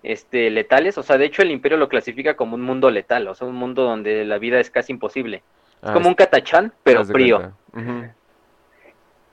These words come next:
Speaker 1: Eh, y el pequeño Lemon Ross cae en este planeta, eh, Fenris,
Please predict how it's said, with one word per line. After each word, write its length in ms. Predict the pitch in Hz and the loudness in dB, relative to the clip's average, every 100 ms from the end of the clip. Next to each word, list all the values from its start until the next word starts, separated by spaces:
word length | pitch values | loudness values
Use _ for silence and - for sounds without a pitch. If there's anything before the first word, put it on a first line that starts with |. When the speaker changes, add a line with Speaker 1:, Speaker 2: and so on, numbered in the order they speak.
| - | -2
Speaker 1:
Eh, 540 | 135 131 127 127 120 - | 2 4 4 4 0 -4
y 100 | 151 | 0
el 100 | 143 | 2
pequeño 360 | 147 156 190 214 | 2 2 4 6
Lemon 300 | 208 196 185 | 6 4 4
Ross 200 | 151 - | 4 4
cae 160 | 180 | 4
en 80 | 180 | 4
este 160 | 175 175 | 2 0
planeta, 520 | 143 131 131 160 180 _ _ _ _ | 0 0 2 0 -2 _ _ _ _
eh, 580 | 127 117 113 113 107 107 _ _ _ - | -8 -6 -4 -4 -4 -6 _ _ _ -2
Fenris, 500 | 135 135 180 - | -2 0 -6 -8